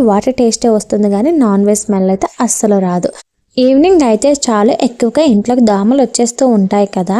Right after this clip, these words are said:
అలాంటప్పుడు వెల్లుల్లి రెబ్బలను ఒక కప్పులో వేసి, కర్పూరం బిళ్ళను వేసి వీటిని కాల్చుకున్నామంటే ఈ స్మెల్కి, ఈ పొగకి వెల్లుల్లి చాలా ఘాటుగా ఉంటుంది కాబట్టి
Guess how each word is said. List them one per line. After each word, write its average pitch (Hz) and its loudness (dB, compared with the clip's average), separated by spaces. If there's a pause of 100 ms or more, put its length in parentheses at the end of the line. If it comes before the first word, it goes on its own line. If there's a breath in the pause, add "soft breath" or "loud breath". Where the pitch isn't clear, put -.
(160)
అలాంటప్పుడు 247 0
వెల్లుల్లి 247 2
రెబ్బలను 254 0
ఒక 247 -4
కప్పులో 220 0
వేసి, 247 0 (140)
కర్పూరం 262 0
బిళ్ళను 208 2
వేసి 202 0 (360 loud breath)
వీటిని 294 2 (120)
కాల్చుకున్నామంటే 220 0 (160)
ఈ 240 2
స్మెల్కి, 240 0
ఈ 247 2 (140)
పొగకి 262 0
వెల్లుల్లి 247 2
చాలా 226 0
ఘాటుగా 196 -2
ఉంటుంది 226 0
కాబట్టి 196 -2